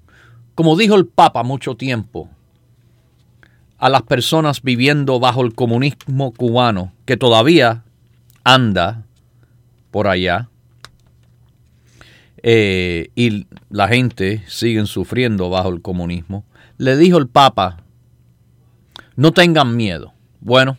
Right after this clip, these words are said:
me voy a nombrar el Papa de la comida en estos momentos.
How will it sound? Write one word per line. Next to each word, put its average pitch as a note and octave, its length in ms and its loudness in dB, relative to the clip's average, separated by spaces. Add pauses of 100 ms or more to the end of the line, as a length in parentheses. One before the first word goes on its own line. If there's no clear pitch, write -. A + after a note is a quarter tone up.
(920)
me C3 120 0
voy E3 220 6
a G3 180 8
nombrar D#3 520 4
el C#3+ 160 4
Papa B3 480 6 (120)
de G3 60 8
la E3+ 200 8
comida D#3 560 6
en A#2 80 0
estos C3+ 300 0
momentos. G#2+ 840 -4